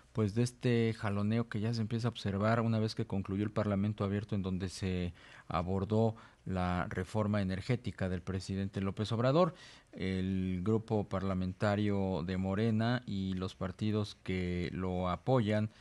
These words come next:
pues, quisieran pasar en fast track la dictaminación y aprobación de la reforma,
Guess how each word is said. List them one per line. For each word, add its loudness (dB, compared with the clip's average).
pues, -4
quisieran 2
pasar 0
en 2
fast -2
track 0
la 2
dictaminación 0
y 2
aprobación 0
de 4
la 2
reforma, 2